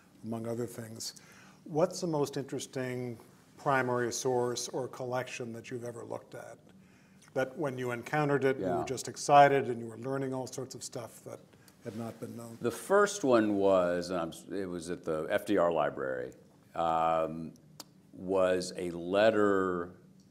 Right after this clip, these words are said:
Speaker 2: that Lucy Mercer Rutherford had written Franklin Roosevelt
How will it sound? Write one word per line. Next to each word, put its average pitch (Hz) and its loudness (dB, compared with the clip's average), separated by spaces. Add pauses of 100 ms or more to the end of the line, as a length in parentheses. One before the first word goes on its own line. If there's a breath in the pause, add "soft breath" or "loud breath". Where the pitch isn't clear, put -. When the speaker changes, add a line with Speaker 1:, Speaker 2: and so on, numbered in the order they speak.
(340)
Speaker 2:
that 85 0 (440)
Lucy 107 2
Mercer 90 0
Rutherford 78 -2 (420)
had 85 0
written 85 -2
Franklin 85 -4
Roosevelt 76 -6